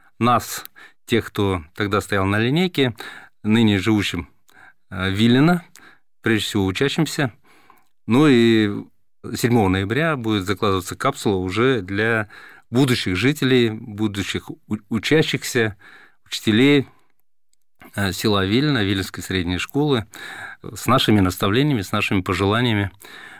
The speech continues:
Уверен, что они с удовольствием прочитают то, что мы им пожелаем. Ну и хотел бы подчеркнуть, что я всё время внимательно следил за тем, что происходит в Вилино.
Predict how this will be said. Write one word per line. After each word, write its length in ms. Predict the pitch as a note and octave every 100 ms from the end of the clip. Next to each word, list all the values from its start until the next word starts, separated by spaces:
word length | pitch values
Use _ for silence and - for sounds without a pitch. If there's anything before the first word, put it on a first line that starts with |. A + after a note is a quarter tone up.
| - -
Уверен, 360 | F#2+ A#2+ C3+
что 560 | G2 - F#2+ F#2+ F#2 G2
они 400 | A2+ G2 A2 B2 G2+
с 140 | -
удовольствием 400 | F#2+ G#2 B2+ G#2
прочитают 600 | F#2+ - - A2+ A#2+ G#2
то, 140 | - G#2+
что 300 | - G2+ F#2
мы 320 | F#2 G2 G#2+
им 100 | G2+
пожелаем. 680 | - F#2+ G2+ F2+ E2+ D#2+ - - - - _ _ _ _
Ну 180 | G2+ A#2+
и 480 | A#2+ A2+ A2 G#2+ G2 - _ _ _ _
хотел 260 | - A#2 A2
бы 400 | G#2 G2+ F#2+ - - -
подчеркнуть, 520 | - - A2 D3 E3
что 640 | - - G2+ G2 G2 F#2+ D#2+ _ _ _ _ _ _ _ _ _
я 460 | G2+ G#2 G2+ - - - -
всё 200 | - A#2
время 300 | A#2 G#2+ F#2
внимательно 800 | F#2 A2 G#2+ F#2+ F#2 F#2 E2+ D#2
следил 400 | - A2 A#2+ F3
за 340 | F3 C#3+ G#2 A#2
тем, 140 | C3
что 160 | A#2 A2+
происходит 440 | G#2+ G#2+ - G2+
в 40 | F#2+
Вилино. 440 | G2+ F#2+ F#2 F#2